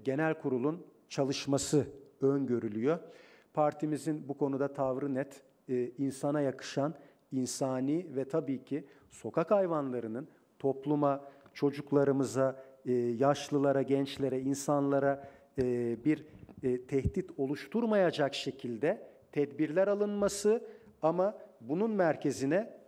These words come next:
sokak hayvanlarını yaşatmak ve insana yakışan bir çözüm üretmenin konması konusunda bir şeyimiz var, bir tavrımız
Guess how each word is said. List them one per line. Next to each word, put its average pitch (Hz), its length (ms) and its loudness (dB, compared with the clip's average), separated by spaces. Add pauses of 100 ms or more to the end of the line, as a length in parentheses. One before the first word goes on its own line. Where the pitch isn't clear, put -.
sokak 160 380 -2
hayvanlarını 131 680 0
yaşatmak 147 760 0 (360)
ve 151 100 2
insana 151 500 -2
yakışan 175 580 -2
bir 190 80 -2
çözüm 170 440 -2
üretmenin 123 440 -4
konması 131 680 -2
konusunda 165 600 -4
bir 202 80 2
şeyimiz 156 560 -2
var, 107 220 -4
bir 151 80 0
tavrımız 147 640 0